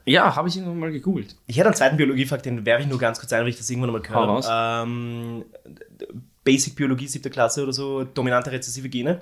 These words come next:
Speaker 2: Wusstest du, dass beim Menschen sechs Finger ein dominantes Gen sind?
Speaker 1: Was?
Speaker 2: Ja.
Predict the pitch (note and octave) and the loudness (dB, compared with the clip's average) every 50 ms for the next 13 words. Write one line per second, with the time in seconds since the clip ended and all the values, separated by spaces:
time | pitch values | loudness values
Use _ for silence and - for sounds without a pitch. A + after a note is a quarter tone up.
0 | - - C3+ C3+ F#3+ C#4 D4 - A#3+ - - A#3 B3 G#3 B2 A2 - - C#3+ D3+ | -6 -4 2 4 6 6 6 4 0 -2 -2 0 2 2 2 2 2 2 2 4
1 | C#3 - - - - - - - C3 B2+ B2+ B2+ B2 C3 D#3+ A3+ - - - G#2 | 4 2 2 -2 -2 -2 -2 0 2 4 4 4 4 4 4 2 2 0 -4 -6
2 | E2+ E2 - _ _ _ _ _ _ - - - - - - - - - - - | -8 -12 -14 _ _ _ _ _ _ -4 0 2 2 4 2 2 2 0 0 0
3 | - - - - A3 C#4+ D#4+ - - - - - _ _ _ _ _ _ _ _ | -2 0 4 6 6 6 6 6 2 2 -2 -10 _ _ _ _ _ _ _ _
4 | _ _ _ _ _ _ _ - B2 B2 B2+ C3 B2+ C3 C3+ D3 D3+ E3 D#3 - | _ _ _ _ _ _ _ 0 2 4 4 4 4 4 2 2 2 0 -2 -4
5 | - D3 G#3+ G#3+ G#2+ F#2 - - _ _ _ _ _ _ _ _ - - - _ | -4 -6 -6 -6 -8 -10 -12 -16 _ _ _ _ _ _ _ _ -20 -20 -20 _
6 | _ - G#2 C#3+ G3+ F#4 F#4+ - - - - B2+ D3+ G3 - - - | _ 2 4 6 6 6 4 2 -2 -6 -2 0 2 2 0 -2 -6